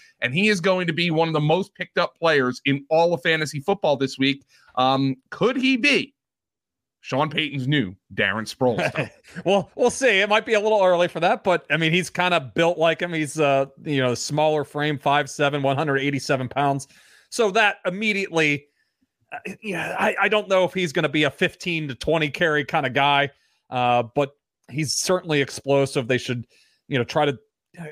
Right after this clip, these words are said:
Speaker 2: you know, orchestrate some targets and some touches for him moving forward. I thought it was kinda interesting in that game. He, uh,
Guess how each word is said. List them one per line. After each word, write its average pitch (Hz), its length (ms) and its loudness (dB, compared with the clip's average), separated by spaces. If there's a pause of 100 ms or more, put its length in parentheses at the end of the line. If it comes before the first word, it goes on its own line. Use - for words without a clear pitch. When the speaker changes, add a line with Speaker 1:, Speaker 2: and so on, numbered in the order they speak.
Speaker 2:
you - 120 -4
know, 127 180 -2
orchestrate 160 560 -2
some 135 340 -4 (100)
targets 160 560 0
and 123 180 -6
some 117 200 -4
touches 156 400 -4
for 151 260 0
him 143 180 -2 (280)
moving 143 280 0
forward. 156 260 0
I 214 100 2
thought 330 140 0
it - 20 2
was 196 100 -4
kinda 196 180 -4
interesting 165 420 -6
in 170 140 0
that 143 140 0
game. 156 280 0
He, 180 300 -2 (760)
uh, 156 60 -8